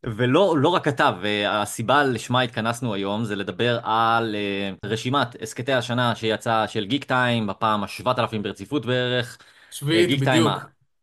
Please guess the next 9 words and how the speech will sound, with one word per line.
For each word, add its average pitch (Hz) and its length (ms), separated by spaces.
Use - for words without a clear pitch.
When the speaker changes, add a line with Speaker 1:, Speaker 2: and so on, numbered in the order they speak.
Speaker 1:
שביעית 117 300
בדיוק. 135 480
הגיק 104 560
טיים 120 360
זה 98 260
בעצם 95 300
האתר 110 320
שעוסק 95 1400
בטכנולוגיה, 117 1040